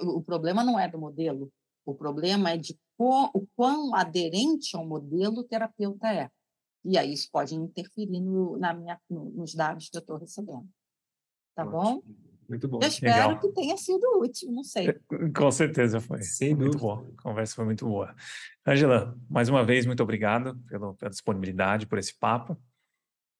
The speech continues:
Speaker 3: E
Speaker 1: Eu que agradeço. Foi um prazer estar aqui conversando com vocês com, sobre um tema que me é tão caro, que, na verdade, norteou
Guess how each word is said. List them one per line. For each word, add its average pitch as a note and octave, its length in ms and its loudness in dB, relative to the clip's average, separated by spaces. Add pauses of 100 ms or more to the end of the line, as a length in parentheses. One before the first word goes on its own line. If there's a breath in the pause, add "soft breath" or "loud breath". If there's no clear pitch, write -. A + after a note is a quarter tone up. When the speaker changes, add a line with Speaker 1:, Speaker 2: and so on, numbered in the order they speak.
Speaker 3:
E G2+ 280 -12 (420)
Speaker 1:
Eu F#3+ 200 -2 (200)
que B3+ 60 4
agradeço. A3+ 840 0
Foi F3+ 140 -4
um G#3 80 -2
prazer G#3 500 0
estar F#3+ 200 -2
aqui F#3 200 -6
conversando F#3+ 600 -4
com F#3+ 140 -6
vocês G3+ 500 -2
com, E3+ 440 -8
sobre E3+ 300 -6
um F3 80 -6
tema F#3 320 0
que F#3 180 -6
me F3+ 280 2
é G3 80 2
tão A#3+ 260 -2
caro, G#3 440 0
que, G3+ 120 -4
na F3+ 140 -2
verdade, F3 480 -2
norteou F3+ 460 -6